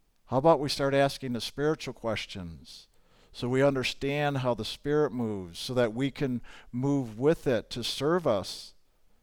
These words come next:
in greater ways? You do that, and you'll see your physical life begin to change and reflect to you the greater action you are taking spiritually.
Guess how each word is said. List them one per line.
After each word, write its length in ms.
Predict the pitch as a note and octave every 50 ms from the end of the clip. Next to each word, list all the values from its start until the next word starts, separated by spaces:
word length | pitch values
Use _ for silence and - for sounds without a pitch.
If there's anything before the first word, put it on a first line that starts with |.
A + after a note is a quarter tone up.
| _ _ _ _ _ _ _ -
in 180 | B2 B2 B2
greater 340 | A2 B2+ B2+ B2+ B2 B2 A#2+
ways? 800 | A2+ A#2+ B2+ D3+ F#3 G3 D#3 G#2+ F#2+ F#2+ F#2+ G#2 - - - - _ _ _ _ _ _ _ _ _ _ _ _ _ _ _ _ _ _ _ _ _ _ _ _ _ _
You 180 | - A#2+ D#3+ G3
do 160 | F#3+ A3+ G#3+
that, 340 | F3 E3 E3+ F#3+ F#3+ E3 B2
and 80 | B2 C3
you'll 120 | D3+ D#3+
see 240 | - - - D3+ E3
your 160 | D#3+ D#3 B2
physical 460 | - C#3 C#3+ C3 C3+ D3 A#2+ C3+ B2
life 300 | A#2+ B2 C3+ C#3+ C#3+ - -
begin 280 | B2+ G#2 A2 B2 A#2
to 80 | A2+ G2+
change 460 | - - - C3 C3+ C3+ C3 B2 A#2
and 140 | B2 A#2 A2
reflect 840 | A2 G#2+ G#2 - - - C#3+ D#3+ F3 D#3 A2+ - - - - - - _ - - - - -
to 280 | - - E3+ F#3 G3
you 280 | G3 F3 D3 B2 A2+ A2
the 100 | G2 A#2
greater 420 | G#2 B2+ C3+ C3+ C3 B2+ G#2+ -
action 460 | A#2+ C3 C#3+ D3 - - - C3+ A#2
you 140 | A#2 A#2 A#2
are 120 | A2+ A2+ A2
taking 460 | - C3 A#2+ A#2 - A#2+ A#2 A2 G#2+
spiritually. 1040 | - - - B2 B2+ B2+ C3+ B2+ - - - - G2+ F2+ G2 A#2 - B2 B2+ A#2+